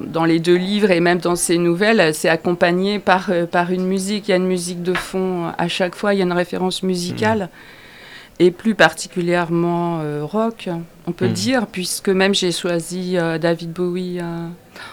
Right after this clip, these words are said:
Speaker 2: Ouais.
Speaker 1: en exergue.
Speaker 2: <laughs>
Speaker 1: <laughs> Et pour dépeindre justement ces héroïnes, euh, qui, euh, qui ont chacune une histoire différente, euh, dans les neuf nouvelles,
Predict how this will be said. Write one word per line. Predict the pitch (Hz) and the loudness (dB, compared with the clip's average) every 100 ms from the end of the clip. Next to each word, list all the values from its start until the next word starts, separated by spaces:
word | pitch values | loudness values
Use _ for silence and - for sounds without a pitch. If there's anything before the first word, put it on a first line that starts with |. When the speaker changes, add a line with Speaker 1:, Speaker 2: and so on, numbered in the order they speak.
| 117 | -2
Speaker 2:
Ouais. | 127 123 | -2 -2
Speaker 1:
en | 180 | 0
exergue. | 185 170 175 185 160 - 180 | 0 -2 -2 -2 0 0 2
Speaker 2:
<laughs> | - 143 147 - 120 139 127 - - - | 0 2 2 2 0 -2 -4 -8 -8 -4
Speaker 1:
<laughs> | 139 127 - | -2 -2 -6
Et | |
pour | - 185 | -2 2
dépeindre | 185 180 208 202 | 4 4 6 4
justement | 196 190 180 190 208 | 4 0 2 2 2
ces | 196 165 | 0 0
héroïnes, | 170 170 180 202 214 | 0 2 2 2 2
euh, | 202 165 151 | 2 2 0
qui, | 151 - 165 170 170 | -6 -10 -4 0 0
euh, | 160 143 131 101 - - 92 | 0 0 -2 -4 -6 -8 -8
qui | - | -2
ont | 165 | 2
chacune | 170 170 190 185 | 2 2 0 -2
une | 180 175 | 0 0
histoire | 175 175 180 | 0 0 0
différente, | 175 165 165 170 190 190 185 | -2 -4 -4 -2 0 -2 -4
euh, | 170 165 | -6 -6
dans | 156 175 | -4 -2
les | 175 | 0
neuf | 180 175 175 | 0 -2 -2
nouvelles, | 190 180 202 214 214 | -4 -2 -2 -2 -2